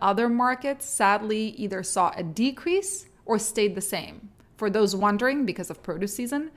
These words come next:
California saw a decrease in volumes. In terms of rejections for reefers, and this is important because, as a reminder, the higher the rejection, the more volume is pushed to the spot market. So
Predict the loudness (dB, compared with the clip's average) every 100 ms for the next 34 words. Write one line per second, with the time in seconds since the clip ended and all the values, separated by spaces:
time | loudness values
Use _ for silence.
0 | -20 -12 0 0 2 0 0 0 0 0
1 | 0 -2 -4 -6 -8 -10 -10 -10 -10 -6
2 | -4 -4 -6 -10 -12 -12 -12 -14 _ -10
3 | -6 -2 0 -2 2 2 2 -6 -6 -2
4 | -2 2 0 2 -4 -4 -8 -8 -6 -8
5 | -10 -12 -12 -8 -4 -2 0 0 -2 4
6 | 4 4 -2 -14 -16 -8 -6 -4 -6 -6
7 | -10 -4 -2 0 2 4 4 4 2 0
8 | -8 -8 -6 0 4 4 4 0 2 0
9 | 2 0 -2 -8 -10 -12 -12 -4 0 2
10 | 2 2 4 6 6 2 -6 -8 -8 -6
11 | -2 -2 -2 -6 -14 -8 -4 -4 -2 -4
12 | 2 4 4 2 -6 -8 -12 -8 -4 -4